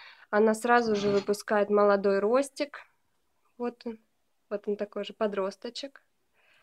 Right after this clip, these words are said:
Смотрите, какие у него корешочки. Вот растут. Вот там внизу. Вон видно, беленький.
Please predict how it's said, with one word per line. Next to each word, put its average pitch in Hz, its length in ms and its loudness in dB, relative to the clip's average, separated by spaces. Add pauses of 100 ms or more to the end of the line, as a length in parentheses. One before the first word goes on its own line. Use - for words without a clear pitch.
(480)
Смотрите, 208 440 -2
какие 202 340 -8
у 202 40 -2
него 202 280 -6 (2500)
корешочки. 202 1120 -2 (1800)
Вот 247 320 -10
растут. 233 540 -10 (2000)
Вот 226 500 -8
там 226 220 -2
внизу. 226 520 -2 (1400)
Вон 208 380 -2
видно, 226 480 -8 (100)
беленький. 226 800 -4